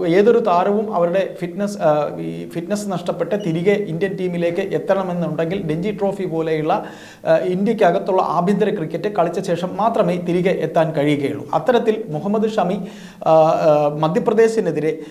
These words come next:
ആ, ആ, മധ്യപ്രദേശിനെതിരെയുള്ള രഞ്ജി ട്രോഫി മത്സരത്തിൽ നാല് വിക്കറ്റ് നേട്ടവും, ആ, ഉം, നേട്ടവുമായി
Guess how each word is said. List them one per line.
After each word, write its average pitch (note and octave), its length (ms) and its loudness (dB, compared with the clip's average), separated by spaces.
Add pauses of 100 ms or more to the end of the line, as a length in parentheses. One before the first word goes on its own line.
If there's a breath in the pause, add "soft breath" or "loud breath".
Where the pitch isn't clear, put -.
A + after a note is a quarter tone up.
(160 loud breath)
ആ, D#3 60 0
ആ, C#3+ 1120 2
മധ്യപ്രദേശിനെതിരെയുള്ള E3+ 920 -2
രഞ്ജി E3 240 0
ട്രോഫി F3 240 -2
മത്സരത്തിൽ D#3 500 -2
നാല് F3 380 0
വിക്കറ്റ് E3 420 -4
നേട്ടവും, E3 460 0 (320 loud breath)
ആ, D3 100 2 (680)
ഉം, D#3 320 -4
നേട്ടവുമായി D#3+ 560 2